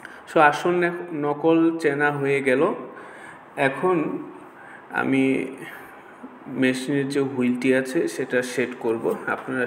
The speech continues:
সেট করাটাও দেখে নিন। প্রথমে ছোট একটা চাকা আছে সেটা খুলে নিতে হবে,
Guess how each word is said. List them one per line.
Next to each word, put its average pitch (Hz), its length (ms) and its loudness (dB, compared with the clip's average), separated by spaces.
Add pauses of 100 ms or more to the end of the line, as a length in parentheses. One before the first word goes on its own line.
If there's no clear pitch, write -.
(100)
সেট 131 240 0
করাটাও 131 340 2 (120)
দেখে 117 260 -2
নিন। 139 120 -2 (420)
প্রথমে 147 300 0 (100)
ছোট 180 200 -2 (260)
একটা - 180 -2 (120)
চাকা 120 340 2
আছে - 160 -6 (140)
সেটা 120 180 -4 (100)
খুলে 123 300 -2
নিতে 107 240 -4
হবে, 151 160 0